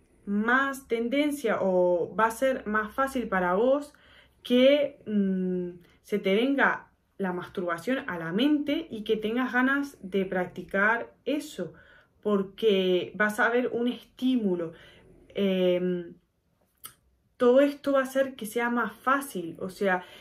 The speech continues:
si vos lo estás viendo prácticamente ya, eh,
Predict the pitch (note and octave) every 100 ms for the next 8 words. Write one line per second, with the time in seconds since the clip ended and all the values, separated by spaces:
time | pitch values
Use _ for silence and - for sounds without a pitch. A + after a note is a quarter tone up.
0 | - - - G#3 F#3 A3+ C4 C#4+ C#4 -
1 | B3+ C4 C#4+ B3+ F#3+ - A#3 A#3 B3+ C4+
2 | C4+ B3+ G#3+ F3+ - B3 A#3+ G3+ - -
3 | - _ G3+ F#3+ F3+ F3 E3+ E3 E3